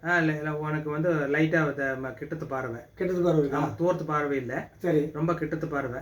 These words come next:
Speaker 2: சரி.
Speaker 1: அதை வச்சு தான் நானு வேலைக்கு போய், அதை வச்சு தான்,
Speaker 2: ம்.
Speaker 1: அஹ், பொண்ணு கல்யாணம் பண்ணேன். அப்புறம் மறுபடியும் அடுத்தது பையனுக்கு கல்யாணம் பண்ணேன்.
Speaker 2: சரி. ஏதாவது வரதட்சணை ஏதாவது கொடுத்தீங்களா அவங்களுக்கு?
Speaker 1: அதுல யா-, அதெல்லாம் எதுவும் கிடையாது.
Speaker 2: அது கிடையாதா?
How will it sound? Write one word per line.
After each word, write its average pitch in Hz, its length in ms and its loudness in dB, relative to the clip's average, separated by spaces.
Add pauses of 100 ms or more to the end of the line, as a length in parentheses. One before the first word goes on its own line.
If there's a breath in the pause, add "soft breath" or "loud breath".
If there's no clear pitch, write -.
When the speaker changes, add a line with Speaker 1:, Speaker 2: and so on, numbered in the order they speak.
Speaker 2:
சரி. 156 240 0 (160)
Speaker 1:
அதை 139 180 -4
வச்சு 143 260 -4
தான் 170 200 2
நானு 139 560 0
வேலைக்கு 156 380 2
போய், 143 320 0
அதை 135 260 -2
வச்சு 135 340 -4
தான், 190 220 -4 (160)
Speaker 2:
ம். 143 320 -8
Speaker 1:
அஹ், 131 200 -4
பொண்ணு 151 280 0
கல்யாணம் 131 320 0
பண்ணேன். 143 300 -4
அப்புறம் 160 240 -6
மறுபடியும் 131 300 -2
அடுத்தது 139 260 -8
பையனுக்கு 131 340 -6
கல்யாணம் 120 320 -8
பண்ணேன். 120 240 -10 (140)
Speaker 2:
சரி. - 260 -4
ஏதாவது 226 380 8
வரதட்சணை 240 380 6
ஏதாவது 226 260 6
கொடுத்தீங்களா 202 240 2
அவங்களுக்கு? 170 340 0
Speaker 1:
அதுல 170 160 2
யா-, 135 420 -2
அதெல்லாம் 151 300 0
எதுவும் 139 200 0
கிடையாது. 127 300 -4
Speaker 2:
அது 175 100 4
கிடையாதா? 156 380 2